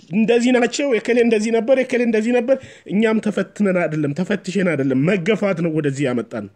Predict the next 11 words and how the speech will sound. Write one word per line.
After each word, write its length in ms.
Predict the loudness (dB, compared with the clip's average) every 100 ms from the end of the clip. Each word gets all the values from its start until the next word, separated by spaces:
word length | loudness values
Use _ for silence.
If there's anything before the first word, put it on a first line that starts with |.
| _ _ _ _ _ _ _ _ _ _ _ _
ስለዚህ 400 | -4 0 2 2 0 -6 -20 -8
መገፋትን 720 | 0 0 2 0 2 0 2 2
ደግሞ 220 | 2 2 0 -2 -8 -6
ለመከላከልና 760 | 0 2 2 2 0 0 0 2
ለመገደብ 480 | 2 2 0 0 -2 -4 -18 -4
ቆርጦ 240 | 0 0 0
የተነሳ 360 | -2 -2 -2 -2
ኃይል 200 | 0 0
አለ። 180 | -2 -4 -2
ለዛ 300 | 2 2 2 2
ደግሞ 220 | 2 0